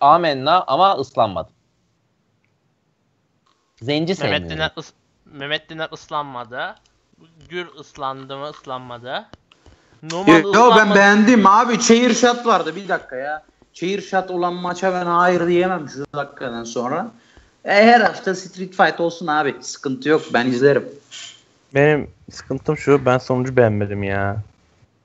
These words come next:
Speaker 4: Güzel.
Speaker 1: Bilmiyorum,
Speaker 4: Bir
Speaker 1: sonuçta
Speaker 4: Uso fanı
Speaker 1: ilgili.
Speaker 4: olarak şu an ağlıyorum yani. Maç izlerken
Speaker 1: Ya.
Speaker 4: o kadar kazanacak kazanacak diye hype yaptı. Böyle bir anda kaybedince böyle mal gibi kaldım böyle. Ekrana on beş dakika baktım böyle mal gibi.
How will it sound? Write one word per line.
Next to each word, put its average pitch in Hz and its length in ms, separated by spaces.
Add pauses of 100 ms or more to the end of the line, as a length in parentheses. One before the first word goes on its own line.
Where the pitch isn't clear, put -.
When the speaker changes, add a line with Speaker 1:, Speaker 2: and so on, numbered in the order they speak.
(120)
Speaker 4:
Güzel. 110 140 (2750)
Speaker 1:
Bilmiyorum, 92 180
Speaker 4:
Bir - 40
Speaker 1:
sonuçta 123 240
Speaker 4:
Uso 101 160
fanı 104 140
Speaker 1:
ilgili. 143 100
Speaker 4:
olarak 139 200
şu 143 80
an 143 100
ağlıyorum 127 440
yani. 104 260 (1600)
Maç 127 180
izlerken 143 240
Speaker 1:
Ya. 147 60
Speaker 4:
o - 20
kadar 151 200
kazanacak 147 360
kazanacak 147 340
diye 143 80
hype 156 280
yaptı. 135 260
Böyle 143 220
bir 147 40
anda 147 160
kaybedince 147 480
böyle 143 160
mal 156 300
gibi 135 120
kaldım 135 300
böyle. 120 120
Ekrana 127 240
on 143 180
beş 131 80
dakika 131 180
baktım 131 280
böyle 107 100
mal 107 240
gibi. 101 160